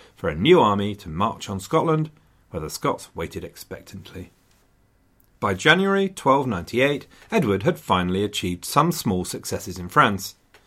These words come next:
The King of Germany never appeared, but he'd managed to put enough pressure on Philip to force him to the negotiating table. So a two-year truce was agreed, and the matter put to the Pope for arbitration. Now, as it happened,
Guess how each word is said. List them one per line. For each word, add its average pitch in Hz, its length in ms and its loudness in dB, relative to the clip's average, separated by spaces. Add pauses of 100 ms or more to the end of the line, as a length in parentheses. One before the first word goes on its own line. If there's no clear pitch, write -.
(540)
The 135 100 0
King 190 160 6
of 127 80 2
Germany 180 340 6
never 92 220 -2
appeared, 165 440 4 (360)
but 160 100 0
he'd 170 140 6
managed 135 400 4
to - 80 -18
put - 160 -6
enough 110 320 0
pressure 85 340 -6
on 82 120 -8
Philip 143 420 0 (220)
to - 80 0
force - 360 0
him 82 140 -10
to - 120 -12
the 98 100 0
negotiating 104 680 0
table. 82 380 -8 (920)
So 165 460 8
a 196 100 -2
two-year 117 420 2
truce 82 400 -6
was 85 120 -10
agreed, 104 400 -2 (320)
and 104 100 -4
the 90 60 -2
matter 160 300 2
put - 280 -4
to - 80 -18
the 202 120 -4
Pope - 340 -8 (100)
for - 180 -10
arbitration. 90 720 -4 (1000)
Now, 104 180 2
as 85 80 -2
it 90 100 -2
happened, 101 480 -2